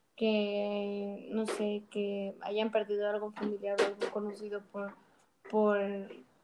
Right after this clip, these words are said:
por, por este virus, pero, pues, como dije al principio, literal, si tú es-,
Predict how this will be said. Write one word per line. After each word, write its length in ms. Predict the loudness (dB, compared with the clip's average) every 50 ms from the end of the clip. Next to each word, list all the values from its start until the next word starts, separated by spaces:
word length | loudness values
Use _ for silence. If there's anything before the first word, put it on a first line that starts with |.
| _ _ _ _ _ _ -20 -20 _ _ _ _
por, 380 | 6 6 6 6 4 0 -4 -2
por 140 | 0 0 0
este 220 | 2 4 4 6
virus, 400 | 6 6 6 6 6 4 4 2
pero, 760 | -2 -2 -2 0 0 0 0 -2 -2 -2 -2 -4 -4 -6 -10 -14 _ _ _ _ _ _ _ _ _ _ _ _
pues, 380 | 4 6 6 6 4 0 -10 -18 _ -20 _ _ _ _ _ _ -10 -6 -6 -6 -6 -6 _ _ _
como 300 | 0 4 6 8 8 8
dije 220 | 8 6 6 6 4
al 100 | 4 4
principio, 380 | 2 2 2 2 4 4 4
literal, 460 | 6 4 2 2 2 2 2 2 2 -2
si 180 | -4 -8 -6
tú 120 | -2 0 0
es-, 180 | 0 -2 -6